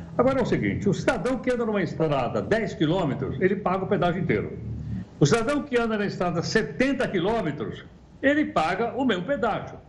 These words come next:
Por quê? Se eu andei só dez quilômetros, por que que eu vou pagar tanto quanto um cara que andou setenta quilômetros? Então, o que se pretende nas rodovias federais é, a, é um sistema que eu gostaria até de expor aqui pra saber a opinião do nosso pessoal, se concorda ou não,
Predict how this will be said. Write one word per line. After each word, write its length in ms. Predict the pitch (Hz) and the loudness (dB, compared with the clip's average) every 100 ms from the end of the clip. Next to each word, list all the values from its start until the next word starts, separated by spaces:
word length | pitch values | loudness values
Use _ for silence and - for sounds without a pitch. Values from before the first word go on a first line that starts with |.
| - | -2
Por 120 | 302 | 0
quê? 240 | - 101 - | 2 0 0
Se 40 | |
eu 80 | 294 | 0
andei 220 | 240 165 | 2 2
só 180 | 143 170 | 0 0
dez 300 | 117 143 - | 0 -2 0
quilômetros, 380 | 175 214 208 147 | 0 0 0 -2
por 140 | 247 | -2
que 80 | 285 | 0
que 60 | 254 | 2
eu 40 | |
vou 100 | 247 | 0
pagar 280 | 226 170 160 | 0 -2 -2
tanto 300 | 208 202 180 | 0 0 0
quanto 280 | 175 190 170 | 0 2 2
um 60 | |
cara 280 | 143 170 170 | 2 2 0
que 120 | 156 156 | -2 -2
andou 400 | 123 165 160 165 - | 0 0 -2 -8 -16
setenta 440 | - - 160 160 143 | -2 2 4 2 0
quilômetros? 640 | 143 117 92 78 85 - - - - - | 0 0 0 -2 -8 -12 -18 -20 -6 2
Então, 220 | 151 254 | 4 4
o 20 | - | 2
que 60 | |
se 100 | - | -2
pretende 440 | 220 180 156 165 135 | 0 0 2 2 2
nas 160 | 127 | 0
rodovias 420 | 139 131 110 113 | 0 0 2 0
federais 540 | 117 101 117 160 - - - - - - | 0 2 2 2 -2 -8 -16 -20 -6 2
é, 220 | 143 165 | 4 2
a, 480 | 165 151 143 135 135 | -2 0 0 0 0
é 60 | 143 | 0
um 120 | 156 | 0
sistema 500 | 135 127 143 139 156 - - - - - | -4 2 2 2 -2 -6 -16 -20 -10 0
que 80 | |
eu 80 | 120 | 2
gostaria 360 | 110 117 120 113 | 2 0 0 0
até 160 | 110 | 0
de 80 | 113 | 0
expor 300 | 104 - 127 | -2 0 0
aqui 160 | 104 - | 2 -2
pra 180 | - 104 - - | 0 -2 -4 0
saber 240 | 123 110 | 2 2
a 20 | |
opinião 340 | 107 123 107 104 | 0 2 2 0
do 60 | |
nosso 180 | 98 101 | 0 0
pessoal, 320 | 104 - 127 | 2 2 2
se 60 | - | 0
concorda 380 | - - 101 135 | -2 0 0 2
ou 60 | |
não, 300 | 131 160 - | 2 0 -4